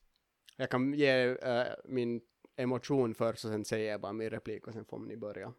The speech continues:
Och det är då trusting, alltså pålitlig. Och min replik är, "Vad är det där för något i himmelen?"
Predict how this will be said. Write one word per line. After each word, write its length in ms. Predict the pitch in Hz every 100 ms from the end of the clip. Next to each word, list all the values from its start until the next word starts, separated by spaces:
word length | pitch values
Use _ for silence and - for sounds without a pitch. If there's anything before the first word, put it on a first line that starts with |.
| _
Och 120 | 117
det 80 | 113
är 220 | 110 110
då 300 | 110 110 113 - _ _ _ _ -
trusting, 480 | 139 127 - 104 104
alltså 360 | 98 - 101 - _ _ _ _ _ _ _
pålitlig. 840 | - 120 113 107 110 - 113 95 - _ _ _ _ _
Och 140 | - 113
min 240 | 107 107 -
replik 460 | 107 - 117 110
är, 220 | 107 104 - - - - - _ _ _ _ _ _ -
"Vad 140 | 240
är 40 | 214
det 100 | 170
där 200 | 190 170
för 120 | 156
något 280 | 151 - 135
i 40 |
himmelen?" 640 | 139 151 135 120 117 123